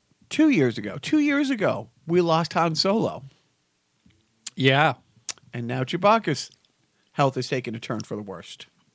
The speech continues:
Speaker 2: Well, we, <laughs> yeah. Yeah, we also lost Princess Leia.
Speaker 1: Yeah.
Speaker 2: Yeah.
Speaker 1: Yeah, but that was, but now in this week, the last couple days, the guy who played Chewbacca,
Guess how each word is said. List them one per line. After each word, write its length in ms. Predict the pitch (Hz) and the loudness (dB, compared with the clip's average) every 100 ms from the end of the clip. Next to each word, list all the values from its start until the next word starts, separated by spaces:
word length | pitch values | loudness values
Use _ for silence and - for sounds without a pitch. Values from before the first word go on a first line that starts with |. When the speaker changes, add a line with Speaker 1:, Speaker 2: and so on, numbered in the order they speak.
| - - - | -20 -20 -2
Speaker 2:
Well, 200 | 170 139 | 2 4
we, 320 | 131 120 117 123 _ _ - | 4 2 -4 -12 _ _ -14
<laughs> 1600 | - 104 85 131 127 113 120 110 - - 240 - - - _ 262 - | -12 -10 -4 -4 -4 -6 -6 -8 -14 -18 -20 -20 -20 -20 _ _ -8
yeah. 180 | 110 - _ _ _ _ _ | -8 -10 _ _ _ _ _
Yeah, 180 | 151 143 | 4 6
we 100 | 127 | 6
also 220 | 143 139 139 | 4 4 4
lost 260 | 123 117 | 4 2
Princess 260 | 131 117 113 | -4 -6 -4
Leia. 420 | 123 117 107 110 - - 117 - - | 0 0 -2 -8 -14 -12 -10 -10 -6
Speaker 1:
Yeah. 240 | 151 123 - _ - | 0 0 -2 _ -10
Speaker 2:
Yeah. 180 | 139 120 | -4 4
Speaker 1:
Yeah, 120 | 147 | 4
but 120 | 127 | 6
that 220 | 202 190 180 | 6 6 6
was, 240 | 156 - - - | 4 4 -10 0
but 180 | 160 160 | 0 4
now 340 | 165 151 147 - | 4 4 2 0
in 140 | 139 | 2
this 220 | 143 143 | 2 2
week, 160 | 139 123 | 0 -2
the 60 | 120 | -2
last 240 | 120 113 | -2 -2
couple 240 | - 123 113 | -2 -2 0
days, 300 | 120 113 - | 0 0 -2
the 80 | |
guy 220 | 101 98 101 | -4 -4 -4
who 80 | |
played 240 | 107 120 113 | -4 -4 -2
Chewbacca, 680 | 117 113 107 110 95 104 | -4 -2 -2 -2 -6 -12